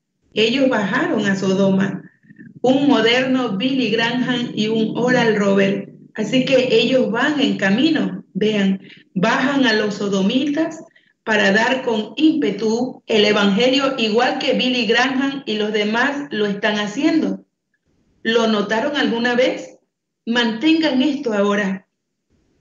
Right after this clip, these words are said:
Yo espero no decir nada equivocado, pero hemos tenido esto en forma espiritual.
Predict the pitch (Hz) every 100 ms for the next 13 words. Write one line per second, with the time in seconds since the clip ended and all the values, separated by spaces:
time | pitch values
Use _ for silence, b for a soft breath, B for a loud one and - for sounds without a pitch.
0 | _ _ _ _ _ _ 226 277 262 269
1 | 262 247 254 294 262 254 269 247 226 277
2 | 220 190 202 196 190 262 254 208 - _
3 | _ _ _ - 220 214 196 190 - _
4 | - 277 359 - 262 247 277 240 254 277
5 | - 226 208 202 240 254 240 196 220 202
6 | 190 214 202 202